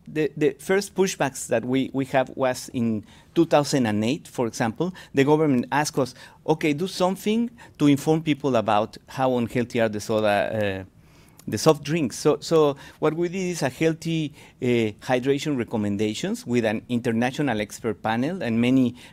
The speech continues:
people from around the world help us to write these, these recommendations. Then we printed, uh, um, hundreds of thousands of posters that were going to be distributed at schools and the Ministry of Health,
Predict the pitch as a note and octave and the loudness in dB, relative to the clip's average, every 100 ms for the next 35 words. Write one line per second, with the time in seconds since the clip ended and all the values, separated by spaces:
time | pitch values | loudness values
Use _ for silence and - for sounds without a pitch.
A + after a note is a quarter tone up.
0 | - D#3+ E3 D3+ C3+ A#2 A2 A2+ A2+ G#2 | 0 2 2 -2 -2 0 0 0 0 0
1 | A2 A2 - A#2 A#2+ - A2 G#2+ A2+ A2 | 0 -2 0 -2 -2 -8 -8 -2 -2 -4
2 | A2 - - - - - A#2+ A#2 A#2+ A#2 | -8 -10 -14 -20 -18 -6 -4 -2 -4 -2
3 | G#2 G2+ A2 C3 G3 A3+ - - - - | -2 0 0 -2 -6 -8 -10 -18 -20 -2
4 | C#3+ D3+ D3+ C#3+ C#3+ C3+ C#3 B2+ - A#2+ | 0 4 2 2 -2 0 -2 -2 -4 -2
5 | A2+ G#2 - - - - - A2+ G2 G2+ | -2 -4 -10 -20 -20 -18 -10 -8 -8 -12
6 | - - D#3 E3 D#3+ A#2 - C3 C3 C#3 | -6 2 4 4 0 -2 0 0 0 0
7 | C3 - G#2+ - - D3 D#3+ D#3+ C#3 A#2+ | -2 -2 -8 -6 2 2 2 -4 -2 0
8 | B2+ C3 B2+ B2 B2 A#2+ A#2+ A#2+ C3 B2 | 0 -2 -2 -4 -4 -4 -4 -4 -4 -4
9 | B2+ G#2+ - - - C#3 C#3 A#2 G#2 G#2 | -4 -10 -10 -10 -4 -2 -2 -4 -4 -2
10 | G#2+ B2 B2 A#2+ - C3+ F3 | 0 0 -2 -4 -2 -2 -2